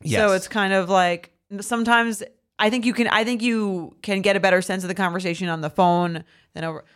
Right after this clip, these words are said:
Speaker 2: over text. And I
Speaker 1: Mm-hmm.
Speaker 2: think you get a better sense of the conversation in person than over the phone.
Speaker 1: Yeah.
Speaker 2: So I understand, like, you wanna, like, build up to a thing, especially if people are busy.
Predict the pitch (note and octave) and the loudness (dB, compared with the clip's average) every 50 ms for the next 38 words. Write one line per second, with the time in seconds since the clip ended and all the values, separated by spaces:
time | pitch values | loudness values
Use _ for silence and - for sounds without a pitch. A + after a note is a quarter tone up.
0 | _ _ _ _ - - F3+ F3 D#3+ D3+ D3 C#3+ C#3 C#3 - - _ - A3 A#3 | _ _ _ _ -6 -4 -2 -2 -2 -4 -4 -6 -10 -14 -16 -14 _ 0 2 2
1 | C4+ C4 - - - - - C#3 C3 C3 C3 B2+ B2 A#2 E3+ E3 E3+ E3 F3 E3+ | 2 0 -4 -10 -8 0 4 4 6 6 6 6 4 2 -2 -6 -2 -2 -2 0
2 | E3 E3 E3 D#3+ D#3+ D#3 - - - F#3 E3+ E3 - F3+ E3 D3 C#3+ _ _ _ | 0 0 0 0 -2 -4 -8 -10 -10 -10 -10 -8 -8 -10 -10 -10 -14 _ _ _
3 | _ _ F#3 - F3+ F3 D#3+ D#3+ E3 D#3+ F3+ E3+ - E3 D#3+ D#3 D3 - G3 F#3+ | _ _ -10 -6 -6 -4 -4 -4 -4 -4 -4 -4 -4 -6 -8 -6 -2 0 2 2
4 | F3 - - F#3 F3+ E3+ E3+ E3 D#3+ C#3+ D#3 D#3+ D#3+ D#3 - G#3 A3 A3+ A3+ A3+ | 2 0 -2 -2 -2 -2 -2 -2 -4 -2 -2 -4 -2 2 4 4 4 4 4 2
5 | A3+ A#3 A#3 - C#3+ C#3 C#3+ C#3+ C#3 B2 - A3+ B3 C4+ D4 C#4+ C4+ C4+ - - | 0 -4 -6 0 4 4 6 6 4 2 4 4 4 4 4 2 -2 -4 -2 0
6 | C4+ B3+ B3 A#3+ A3+ G#3+ G3 F#3 - - - G3 G3 G3 G3 F#3+ F#3+ F#3 F3+ F3+ | 0 2 2 2 0 0 -2 -4 -6 -10 -10 -4 -2 0 0 0 0 0 -2 -2
7 | - - G3+ F#3+ F#3+ F#3+ F3+ F3+ F3 E3+ - - G#3+ - C4+ C#4+ C#4+ C4 - - | 0 2 4 4 4 4 2 2 0 0 -2 -8 -8 -6 -4 -2 -2 -4 -4 -2
8 | C4 D4 C#4+ - C#4+ D4 C#4+ - G#3+ G3 - G#3 G#3+ G#3 F3+ F#3 F3 D#3+ F3+ G#3 | -4 -4 -4 -4 -6 -8 -6 -8 -8 -6 -4 -6 -6 -2 -2 -2 -2 0 -2 -2
9 | A3+ A#3 A3+ | -4 -6 -10